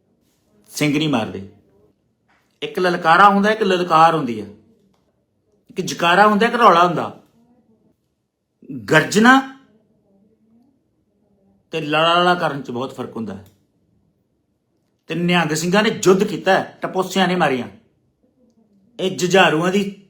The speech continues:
ਫੌਜ ਆ, ਟਪੋਸਿਆਂ ਦੀ ਨਹੀਂ ਹੈ। ਸੋ ਇੱਕ ਗੱਲ ਦੱਸੋ ਕਿ ਸਿਨੇਮੇ ਦੇ ਵਿੱਚ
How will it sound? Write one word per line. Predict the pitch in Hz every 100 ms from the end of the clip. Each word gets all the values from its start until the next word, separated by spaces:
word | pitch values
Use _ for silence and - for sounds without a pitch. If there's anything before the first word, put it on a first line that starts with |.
| _
ਫੌਜ | 170 170 170
ਆ, | 208 120 - _ _ _ _ _ _ _ _ _ _ _ _
ਟਪੋਸਿਆਂ | - 190 196 208 196
ਦੀ | 180
ਨਹੀਂ | 190
ਹੈ। | 151 117 - _ _ _ _ _
ਸੋ | - 175 175 165 - - _ _ _ _ _
ਇੱਕ | 180 196
ਗੱਲ | 214 226
ਦੱਸੋ | 165 143 156 139 - - _ _ _ _ _ -
ਕਿ | 208
ਸਿਨੇਮੇ | - 208 220 226
ਦੇ | 208
ਵਿੱਚ | 196 190 196 196